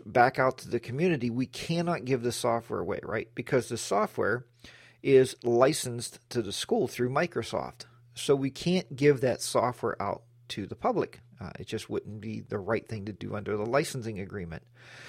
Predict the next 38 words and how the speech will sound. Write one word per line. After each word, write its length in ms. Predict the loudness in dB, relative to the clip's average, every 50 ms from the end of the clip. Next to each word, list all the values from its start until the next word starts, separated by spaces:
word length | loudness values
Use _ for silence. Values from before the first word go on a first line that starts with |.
| -20 -16 -10
So 220 | 2 6 6 6
we 180 | 6 6 4 4
normally 320 | 6 4 4 6 6 6
recommend 500 | 6 6 6 6 2 2 2 2 2 2
that 100 | 0 2
they 140 | 4 6 6
load 300 | 8 8 6 6 4 2
some 260 | -2 -2 -2 -2 -2
form 360 | -6 -6 -4 -2 -2 -2 -2 -4
of, 380 | -4 -2 -2 -2 -2 -4 -6 -6
uh, 200 | -6 -6 -6 -6
Linux 480 | -4 -2 -2 0 0 -2 -4 -4 -4 -4
on 200 | -4 -2 -2 -2
it, 180 | -2 -2 -4 -6
or, 320 | -8 -8 -8 -8 -8 -8
uh, 180 | -10 -10 -12 -12
like, 340 | -10 -10 -10 -10 -12 -16 -20 _ _ _ _ _ _ _ _ _
um, 420 | -10 -8 -8 -8 -8 -10 -14 -16 -18 -18 -12 -10
I 80 | -4
think 220 | 0 0 0 4 4
the 80 | 6
last 320 | 8 8 8 6 6 2 -2
time 100 | -4 -2
I 60 | -2
was 140 | -4 -2 -2
telling 200 | -2 -2 -2 -2
people 280 | -2 -4 -2 -2 -2
to 140 | 0 2 2
load, 240 | 2 2 0 -2 -6
um, 280 | -10 -10 -12 -14 -16 -16 -20 -16 -12
uh, 360 | -10 -10 -10 -10 -12 -14 -14 -16 -18 -12 -6
Linux 360 | -4 -2 -2 -2 -6 -8 -10
Mint, 420 | -8 -4 -2 -2 -2 -2 -6 -14 -20 -18 _
or 120 | -8 -8 -6
is 100 | -6 -6
it 100 | -6 -6
Mint 260 | -6 -6 -6 -6 -6
Linux? 500 | -4 -4 -4 -4 -4 -6 -10 -14 -18 -20